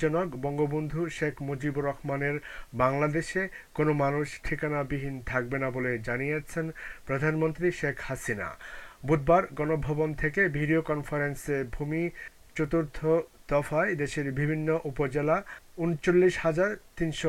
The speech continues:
পঁয়ষট্টি পরিবারকে ভূমি ও ঘর দেওয়ার অনুষ্ঠানে যুক্ত হয়ে একথা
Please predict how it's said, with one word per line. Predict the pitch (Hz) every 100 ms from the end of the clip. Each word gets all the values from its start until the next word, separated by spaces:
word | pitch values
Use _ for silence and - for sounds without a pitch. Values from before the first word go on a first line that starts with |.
| 143
পঁয়ষট্টি | 160 156 165 175 156
পরিবারকে | 160 160 156 156 151 165 180 - 123
ভূমি | 143 147 170 175 147
ও | 131 -
ঘর | 147 143
দেওয়ার | 147 139 139 139
অনুষ্ঠানে | 147 - 151 143 120
যুক্ত | 151 - 160
হয়ে | 151 180 - - - - 139
একথা | 147 -